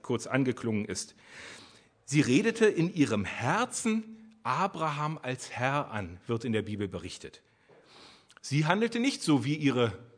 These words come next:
Urahnen Eva, die ihren Mann gewissermaßen überstimmt hat oder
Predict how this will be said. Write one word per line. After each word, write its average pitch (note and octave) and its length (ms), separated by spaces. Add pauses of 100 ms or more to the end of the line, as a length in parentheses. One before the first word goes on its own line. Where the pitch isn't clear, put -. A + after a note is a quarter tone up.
(220)
Urahnen A#2+ 840
Eva, D3 500 (540)
die F#3 80
ihren D3+ 200
Mann C3 280 (100)
gewissermaßen B2 800 (340)
überstimmt C#3 1600
hat B2+ 180
oder G#2 300